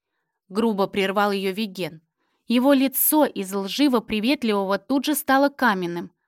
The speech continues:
Он наклонился к Гесте, и его взгляд словно пронзил её насквозь.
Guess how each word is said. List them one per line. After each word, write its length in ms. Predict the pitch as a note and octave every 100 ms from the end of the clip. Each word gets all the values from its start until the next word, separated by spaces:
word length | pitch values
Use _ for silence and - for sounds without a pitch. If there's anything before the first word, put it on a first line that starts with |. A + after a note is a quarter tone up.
| _ _ -
Он 160 | G#3
наклонился 600 | G#3+ G#3+ G#3+ A3+ B3 A#3+
к 100 | G#3+
Гесте, 500 | F3 F#3 F3 - A3 A3+ _ _
и 80 | G3
его 220 | G#3+ A3
взгляд 460 | G3+ G3 A#3 A#3 - _
словно 400 | - - A#3 A#3
пронзил 500 | A3 A3 G#3+ F3 A#3
её 200 | A#3+ A3
насквозь. 560 | G#3+ G#3+ - D#3 C#3+ -